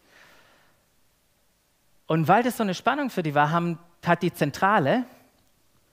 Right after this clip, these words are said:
so ein paar Repräsentanten, so nennt man das ja, <laughs> oder wie nennt man das,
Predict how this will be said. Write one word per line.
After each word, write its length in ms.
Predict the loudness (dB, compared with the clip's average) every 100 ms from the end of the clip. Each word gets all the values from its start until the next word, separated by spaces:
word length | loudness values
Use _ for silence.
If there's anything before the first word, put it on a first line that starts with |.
| _ _ _ _ _ _ _ _ _ _ _ _ _ _ _ _ _
so 160 | -10
ein 80 | -8
paar 220 | -2 0
Repräsentanten, 920 | 0 -4 -6 -4 -8 -6 -6 -6 -12 -16
so 160 | -8
nennt 220 | -6 -6 -6
man 140 | -10
das 160 | -12 -14
ja, 100 | -14 -14
<laughs> 140 | -12 -6
oder 200 | -4 -4
wie 60 |
nennt 240 | -4 -6 -4
man 80 |
das, 280 | -2 -4 -8